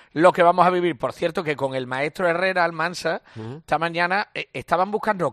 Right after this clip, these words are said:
Speaker 1: camareros que supieran hablar vasco para atender la fan zone de la zona del Athletic Club de Bilbao.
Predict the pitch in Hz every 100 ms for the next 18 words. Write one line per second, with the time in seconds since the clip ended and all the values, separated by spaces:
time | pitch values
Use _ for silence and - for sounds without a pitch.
0 | - 170 151 147 151 196 247 - 214 151
1 | 156 127 180 214 220 214 190 135 123 196
2 | - - 254 285 _ - - _ _ 170
3 | 160 156 156 151 165 240 262 269 170 -
4 | 208 226 226 - 240 269 247 170 - 226
5 | 262 240 185 175 226 240 220 220 240 233
6 | 233 190 113